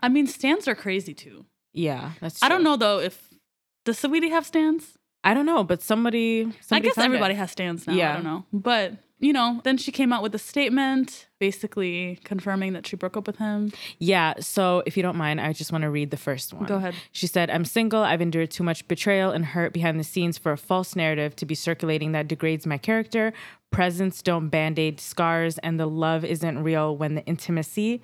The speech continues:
Speaker 2: is given to other women."
Speaker 1: I know
Speaker 2: So
Speaker 1: that's right,
Speaker 2: she,
Speaker 1: sister.
Speaker 2: she addressed two different things, I feel like, in that statement. She
Speaker 1: Mm-hmm.
Speaker 2: said, you know, "Just because I've gotten gifts,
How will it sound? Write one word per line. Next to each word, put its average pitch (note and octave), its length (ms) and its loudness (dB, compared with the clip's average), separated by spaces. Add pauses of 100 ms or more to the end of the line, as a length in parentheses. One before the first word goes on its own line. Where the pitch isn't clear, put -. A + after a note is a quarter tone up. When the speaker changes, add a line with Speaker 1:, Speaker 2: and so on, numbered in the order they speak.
(240)
Speaker 2:
is D#3+ 160 -4
given D#3 260 0
to - 160 -8
other D3+ 140 -2
women." C#3 360 -4 (640)
Speaker 1:
I A#3+ 100 -2
know B3+ 100 2
Speaker 2:
So A#3 100 4
Speaker 1:
that's - 200 -2
right, G3+ 80 2
Speaker 2:
she, A#3+ 240 2
Speaker 1:
sister. F#3 300 -4 (280)
Speaker 2:
she - 260 0
addressed A#3+ 400 0
two B3 160 0
different F#3 320 0
things, D3 400 -4
I E3+ 80 2
feel E3+ 180 0
like, D#3+ 260 -2
in F3+ 120 2
that D3+ 240 0
statement. C#3+ 380 -4
She - 140 -2
Speaker 1:
Mm-hmm. F3 140 -4
Speaker 2:
said, E3 400 2 (540)
you F3 140 0
know, E3+ 180 4
"Just E3+ 220 -4
because G#3+ 240 0
I've G3+ 100 0
gotten G3+ 300 2
gifts, E3 500 -2